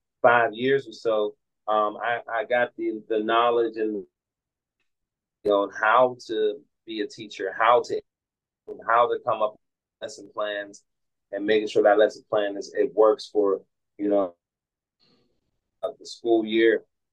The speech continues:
So it's, it's, like I said, it's been a blessing to just, uh, experience, you know what I mean? 'Cause, hey, man, artists do this, man, you, you'll see 'em. You know, I, I love to see, you know, big time do. I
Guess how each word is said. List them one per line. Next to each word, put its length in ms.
So 340
it's, 160
it's, 260
like 140
I 40
said, 200
it's 100
been 140
a 100
blessing 640
to 260
just, 200
uh, 580
experience, 1000
you 120
know 140
what 80
I 40
mean? 340
'Cause, 300
hey, 240
man, 480
artists 240
do 160
this, 180
man, 360
you, 200
you'll 120
see 280
'em. 180
You 120
know, 100
I, 160
I 140
love 300
to 60
see, 420
you 100
know, 200
big 280
time 280
do. 260
I 160